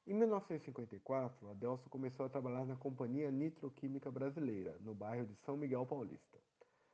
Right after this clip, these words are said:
A Nitro, como era conhecida, era uma das maiores fábricas de São Paulo e havia sido a maior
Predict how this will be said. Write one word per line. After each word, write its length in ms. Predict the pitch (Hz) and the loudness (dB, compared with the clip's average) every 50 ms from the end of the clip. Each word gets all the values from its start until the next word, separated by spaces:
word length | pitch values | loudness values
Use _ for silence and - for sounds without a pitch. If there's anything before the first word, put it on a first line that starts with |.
| _ _ - | _ _ -2
A 120 | 143 147 | 0 2
Nitro, 500 | 151 165 202 233 226 233 - 120 101 98 - | 4 6 6 6 4 2 -2 -6 -6 -6 -8
como 220 | - 123 117 113 | -8 -6 -6 -4
era 160 | 110 107 104 | -4 -6 -6
conhecida, 680 | - - 104 95 95 95 - - 165 160 120 104 98 - - - - - _ _ | -8 -8 -8 -8 -10 -8 -4 0 0 0 0 -2 -4 -6 -10 -20 -20 -20 _ _
era 160 | - 117 113 131 | -2 2 4 6
uma 160 | 139 147 147 | 6 6 6
das 160 | 143 143 135 | 6 4 4
maiores 460 | 135 127 120 123 135 151 165 175 165 - | 4 2 0 2 2 2 0 0 -2 -2
fábricas 440 | - 151 139 135 143 143 135 147 | -4 -2 -2 -2 -2 0 0 -2
de 80 | 135 139 - | -2 -4 -4
São 200 | - 180 170 170 | -4 -4 -2 0
Paulo 420 | 165 135 117 107 95 92 90 - - - - | 2 2 2 2 2 -2 -4 -8 -12 -8 -2
e 80 | 120 120 | 0 2
havia 320 | 123 120 120 139 143 143 | 2 4 6 6 6 4
sido 340 | 143 - - - 165 156 156 | 4 -2 -6 -4 0 0 2
a 40 | 143 | 2
maior 340 | 139 127 131 147 180 196 | 2 0 0 2 2 0